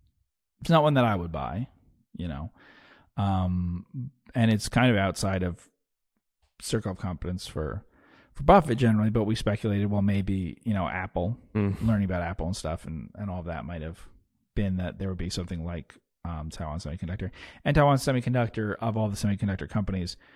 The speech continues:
Speaker 1: makes the most sense 'cause of exactly what it does, its place in the industry. It's way closer to a Buffett type thing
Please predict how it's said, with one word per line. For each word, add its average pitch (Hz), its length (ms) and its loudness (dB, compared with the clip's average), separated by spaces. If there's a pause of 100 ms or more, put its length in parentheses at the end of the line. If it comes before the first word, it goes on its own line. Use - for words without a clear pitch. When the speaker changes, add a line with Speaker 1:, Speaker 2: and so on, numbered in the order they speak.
(160)
Speaker 1:
makes 110 160 -6
the 104 80 -4
most 98 180 -2
sense 104 240 0
'cause 104 140 -2
of 101 80 -2
exactly 101 440 -6
what 92 140 -6
it - 240 -14
does, 107 380 4
its 90 140 -4
place 98 320 -2
in 92 60 0
the 95 80 4
industry. 110 380 4
It's - 140 -8
way 104 340 0
closer 92 340 -6
to 80 120 -4
a 82 40 -4
Buffett - 380 -8
type 82 240 -4
thing 78 400 -6